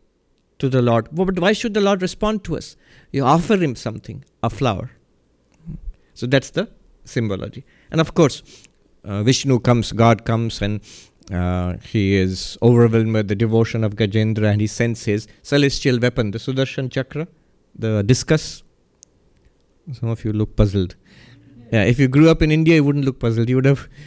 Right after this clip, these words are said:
heard these stories again and again from childhood. So there is a discus. The, the, it goes round and round, and it cuts off the head of evildoers.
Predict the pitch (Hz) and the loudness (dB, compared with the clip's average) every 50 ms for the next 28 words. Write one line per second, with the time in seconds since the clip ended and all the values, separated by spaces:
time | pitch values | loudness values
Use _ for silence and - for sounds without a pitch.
0 | 151 - - - 160 165 160 151 160 165 151 - - 165 160 156 160 156 151 151 | -20 -4 0 4 4 4 6 4 4 4 2 2 2 2 4 4 4 4 4 4
1 | 151 160 160 160 156 156 151 147 143 143 151 151 151 156 147 143 - 135 135 139 | 4 4 4 4 4 2 2 0 2 2 0 2 2 0 0 0 0 2 2 2
2 | 127 127 117 113 - - - _ - 147 147 143 143 131 135 127 127 147 160 - | 0 0 -2 -4 -8 -16 -16 _ -2 2 2 4 4 4 2 2 2 2 0 0
3 | - 135 113 107 - 123 117 - - 123 123 117 117 123 123 117 - 135 127 127 | 0 -2 -2 0 0 0 0 -2 -2 -2 -2 0 0 0 -2 0 2 2 2 4
4 | 127 135 143 143 139 135 131 131 120 127 123 123 123 123 117 117 110 - - - | 2 2 0 0 0 -2 -4 -2 -2 -4 -2 -2 -2 -4 -4 -4 -6 -8 -10 -18
5 | _ - - 117 - - - 147 - - - 143 131 127 131 117 110 135 123 123 | _ -10 -8 -8 -2 0 0 0 0 0 -2 -4 -2 0 -2 0 2 2 2 2
6 | 117 - - 135 123 120 123 120 101 113 110 107 98 101 - - - | 0 2 2 2 2 2 2 0 0 0 0 0 -2 -2 -4 -8 -16